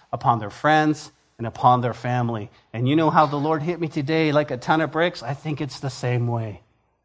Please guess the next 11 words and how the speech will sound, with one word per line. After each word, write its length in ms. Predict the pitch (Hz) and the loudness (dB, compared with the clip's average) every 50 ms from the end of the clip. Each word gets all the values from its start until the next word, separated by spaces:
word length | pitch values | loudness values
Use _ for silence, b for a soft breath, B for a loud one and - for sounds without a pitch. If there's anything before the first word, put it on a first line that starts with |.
| _ _ _ - | _ _ _ -4
You 100 | 139 147 | -2 0
go, 60 | 147 | 2
"Pastor, 340 | 127 175 165 170 165 - 160 | 6 6 6 6 4 0 -2
what 140 | 147 151 147 | -2 0 0
do 40 | |
you 80 | 151 143 | 0 0
mean?" 320 | 139 135 127 110 95 - - _ _ _ _ _ _ - | 0 0 -2 -4 -6 -10 -16 _ _ _ _ _ _ 0
Guys, 320 | 156 139 131 120 - - - | 0 0 0 -2 -6 -8 0
our 480 | - 143 147 151 156 160 165 170 165 165 | 6 8 10 10 12 12 10 10 8 6
hearts 640 | 160 139 - - - 151 147 147 139 135 - - 147 | 4 0 -6 0 4 6 6 6 6 4 -2 -10 -12
break 600 | 131 117 117 131 143 139 135 127 117 110 - | -10 -6 -4 0 0 0 0 0 -2 -6 -8